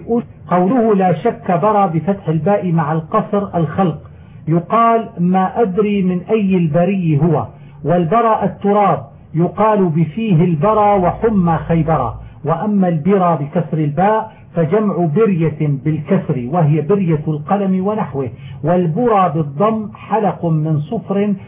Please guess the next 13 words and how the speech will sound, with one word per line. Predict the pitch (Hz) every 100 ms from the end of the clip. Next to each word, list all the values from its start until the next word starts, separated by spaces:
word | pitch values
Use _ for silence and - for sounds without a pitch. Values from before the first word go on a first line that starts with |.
| - -
تجعل | 233 175 165 175 151 190
في | 196 170
أنوف | 180 208 -
الإبل | 147 151 208 202 202 196 - -
واحدتها | 151 175 165 - 165 220 190 180 151 151
برة. | 165 220 220 - - -
قال | 190 175
الفرزدق: | 156 147 151 202 170 226 233 - - - - - -
"مخففة | 160 160 185 - - 254 247 185 - 165 147 127
بزل | 202 185 147 156 147 123 170
تخايل | 165 - 214 190 160 156 147 139
في | 180
البرا، | 170 143 214 214 208 214